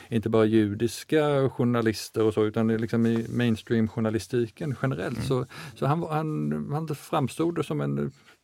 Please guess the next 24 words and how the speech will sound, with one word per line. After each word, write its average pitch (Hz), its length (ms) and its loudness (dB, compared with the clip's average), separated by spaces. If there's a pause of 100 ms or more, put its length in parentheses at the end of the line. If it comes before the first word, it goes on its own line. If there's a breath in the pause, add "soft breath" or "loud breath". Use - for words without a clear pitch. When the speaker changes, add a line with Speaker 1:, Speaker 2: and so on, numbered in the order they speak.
Speaker 1:
tråkig 127 460 -2
byråkrat. 127 1000 -6
Speaker 2:
Mm. 107 140 2
Speaker 1:
Och, 135 340 0
och 139 120 0
det 151 80 2
ligger 147 220 -2
ju 151 60 2
någonting 147 520 0
i 110 140 2
det. 113 100 4
Och, 120 140 6 (100)
och 135 80 6
det 139 60 4
är 143 100 4
det 143 140 6
hon 127 160 6
vill 123 100 0
fånga 135 420 2
också, 131 240 -2
tror 117 140 2
jag, 117 80 4
med 135 240 2
den 120 240 2